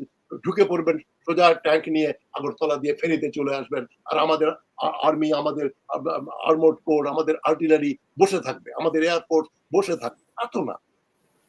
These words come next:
এখানে একটা অসম যুদ্ধ হবে, এবং ভারতের চায়না ফোবিয়া একটা আছে। চায়না won't allow একটা,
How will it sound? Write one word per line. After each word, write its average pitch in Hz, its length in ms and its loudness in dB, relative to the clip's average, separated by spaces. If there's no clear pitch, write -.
এখানে 247 240 8
একটা - 400 2
অসম 233 460 8
যুদ্ধ 180 240 -6
হবে, 165 320 -2
এবং 151 180 -4
ভারতের 196 360 -2
চায়না 202 360 2
ফোবিয়া 190 380 4
একটা 156 240 -4
আছে। 123 240 -10
চায়না 247 440 4
won't 262 640 0
allow 240 380 0
একটা, - 300 -10